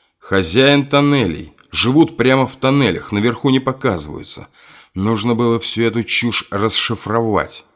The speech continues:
Мы поехали дальше,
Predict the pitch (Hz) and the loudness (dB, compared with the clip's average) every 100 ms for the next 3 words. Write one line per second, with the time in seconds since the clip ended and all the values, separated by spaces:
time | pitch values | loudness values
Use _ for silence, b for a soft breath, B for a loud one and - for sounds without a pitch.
0 | _ _ _ _ _ _ _ _ _ _ | _ _ _ _ _ _ _ _ _ _
1 | _ _ - 131 170 165 165 160 156 120 | _ _ 0 2 4 4 2 2 4 4
2 | 85 - 78 | 2 0 -10